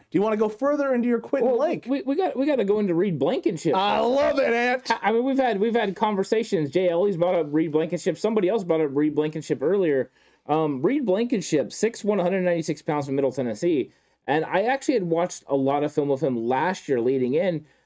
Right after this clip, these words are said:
Speaker 2: uh, because he
Speaker 1: Sure.
Speaker 2: was leaning towards possibly declaring, and then he ended up going back. Um, but Reed has really good instincts. He comes up hard,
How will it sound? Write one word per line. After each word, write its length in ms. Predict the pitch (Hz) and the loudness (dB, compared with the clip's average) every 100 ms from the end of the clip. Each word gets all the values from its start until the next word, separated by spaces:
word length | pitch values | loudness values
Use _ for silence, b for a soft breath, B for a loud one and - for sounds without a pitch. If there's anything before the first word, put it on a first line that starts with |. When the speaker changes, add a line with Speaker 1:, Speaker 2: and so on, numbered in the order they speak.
| _ | _
Speaker 2:
uh, 100 | 123 | -2
because 280 | 131 180 160 | 0 -2 0
he 60 | |
Speaker 1:
Sure. 100 | 185 | 0
Speaker 2:
was 240 | 165 143 - - | 0 -2 -8 -20
leaning 680 | 107 104 113 151 175 190 180 | -16 -10 -2 0 0 0 0
towards 260 | 185 165 151 143 | 0 0 -2 -2
possibly 380 | 160 165 165 160 | -2 -2 0 0
declaring, 480 | 151 160 160 160 | 0 0 0 0
and 60 | 156 | 0
then 80 | 143 | 0
he 80 | 147 | 0
ended 160 | 147 | 0
up 40 | 139 | 0
going 280 | 139 143 127 | 0 0 0
back. 400 | 131 147 131 _ b b b | 0 0 -2 _ b b b
Um, 200 | 143 143 | 0 2
but 120 | 151 147 135 | 0 0 -6
Reed 320 | 143 214 262 | -2 0 2
has 260 | 269 190 | 2 0
really 260 | 143 196 214 | 0 2 2
good 220 | 156 165 | 2 2
instincts. 640 | 151 165 - 180 185 - _ _ | 2 0 -2 -2 -2 -8 _ _
He 100 | 143 | -6
comes 380 | 147 190 214 202 | -2 0 2 0
up 160 | 208 | -2
hard, 400 | - 165 170 170 | -2 0 2 0